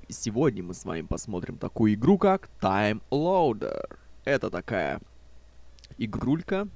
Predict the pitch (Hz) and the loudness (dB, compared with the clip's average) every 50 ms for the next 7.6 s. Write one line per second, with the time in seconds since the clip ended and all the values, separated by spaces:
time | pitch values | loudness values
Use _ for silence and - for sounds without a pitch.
0 | - - - - - - - - - - 113 98 - - 110 104 104 107 101 - | -16 -20 -20 -20 -18 -18 -16 -12 -4 -2 -2 -2 0 0 0 2 4 6 4 4
1 | - - 117 110 101 117 127 135 151 170 - - 208 214 214 202 - - - - | 4 4 4 4 4 4 2 0 -2 -4 -4 -2 -2 -2 -2 -4 -6 -14 -20 -20
2 | - - - - - - - - - 107 135 160 190 190 175 185 185 143 110 110 | -20 -20 -20 -20 -20 -20 -18 -4 2 4 4 4 4 2 0 2 2 2 2 2
3 | 113 - - - 135 127 131 123 110 101 120 123 117 - - 107 110 104 117 117 | 0 -2 0 0 4 4 4 4 4 4 2 2 2 2 0 -2 0 2 2 2
4 | - - 104 98 101 - - - - - - 101 101 98 98 101 98 95 95 - | 4 4 4 4 4 2 0 -6 -18 -8 -4 0 2 2 4 4 2 2 0 -2
5 | - - - - - - 110 107 107 113 113 - - 120 113 110 - - - 101 | -6 -14 -20 -20 -12 -8 -2 2 2 2 2 2 0 -2 -2 -2 -4 -6 -4 -2
6 | 95 98 98 - - - - - 107 95 - - 123 110 107 - - 104 98 - | 0 0 0 -2 -4 -4 -2 -2 -2 -2 0 2 2 4 4 4 2 0 0 0
7 | - - 151 165 175 165 - - - - 98 | -2 -4 -4 -4 -4 -6 -6 -4 -4 -4 -4